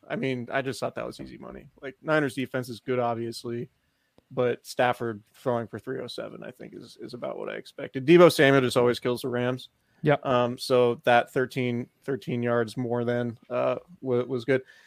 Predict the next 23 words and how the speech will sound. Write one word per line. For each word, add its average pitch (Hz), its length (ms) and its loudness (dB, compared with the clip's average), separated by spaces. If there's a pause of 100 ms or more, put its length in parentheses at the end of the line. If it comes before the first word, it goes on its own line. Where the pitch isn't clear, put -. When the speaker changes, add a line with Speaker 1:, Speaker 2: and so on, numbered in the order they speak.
(180)
Speaker 1:
George 214 340 12
Kittle. 190 420 10
Hey, 175 440 8
is 170 160 4
George 220 340 4
Kittle 226 260 6
a 180 40 6
glorified 151 640 2 (180)
blocking 143 380 0
tight 147 180 -2
end 143 140 -4
at 147 80 -8
this 160 140 -10
point? 160 280 -10 (300)
Speaker 2:
Are 175 100 8
you 202 160 10
putting 269 240 8
George 208 260 10
Kittle 214 240 8
on 170 160 12
washed 143 360 8
watch? 190 420 6 (340)
<laughs> - 80 -12